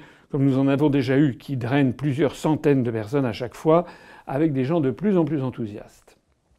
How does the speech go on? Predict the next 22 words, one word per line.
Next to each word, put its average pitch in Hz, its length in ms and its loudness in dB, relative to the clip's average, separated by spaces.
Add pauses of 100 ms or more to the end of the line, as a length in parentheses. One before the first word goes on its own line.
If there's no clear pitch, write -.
(500)
Alors, 127 460 -2 (580)
aujourd'hui, 151 720 2 (200)
ce - 180 -6
que 165 160 4
je 143 120 4
veux 147 160 2
vous 131 160 0
dire, 113 160 -10 (640)
c'est - 180 0
qu'il 165 180 0
faut 190 220 0
que 185 120 -2
nous 160 140 2
soyons 160 380 0
le 143 140 2
plus 220 400 2
nombreux 160 360 2
possible 147 640 -6
le 143 220 0
premier 143 360 -2
mai 147 180 0
prochain, - 480 0